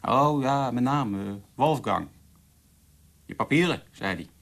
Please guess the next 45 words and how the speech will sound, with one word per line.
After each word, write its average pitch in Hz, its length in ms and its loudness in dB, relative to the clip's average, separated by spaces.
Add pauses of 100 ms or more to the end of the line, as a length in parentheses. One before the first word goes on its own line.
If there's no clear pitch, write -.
(1700)
Toen - 140 -8
ik 101 60 -6
mijn 101 120 -2
hand 127 160 -2
in 143 60 -2
mijn 110 120 -2
zak 135 180 -6
stak, - 300 -8
sloeg - 320 -6
ik - 80 -12
snel 139 240 0
zijn 123 140 0
bril 135 180 0
van 120 120 0
zijn 107 120 0
neus... 95 180 -2
en 101 80 -2
begon 107 200 0
als 104 100 0
een 123 80 2
idioot 123 320 0
te 139 80 -2
rennen, 123 380 -4
zigzaggend, - 600 -2
van - 120 -4
de 117 60 -2
ene 165 160 2
kant 151 160 0
naar 139 100 2
de 123 60 -2
andere. 92 240 -4 (1700)
Ik - 160 -8
kon 139 160 2
de - 140 -4 (140)
kogels 170 420 2
langs 127 180 -2
mijn - 140 -2
oren 160 220 0
horen 156 240 -2
fluiten. 90 400 -4 (800)
Ze - 140 -6
sloegen 160 240 0
in 139 120 0
de - 60 -
brugleuning. 117 440 -4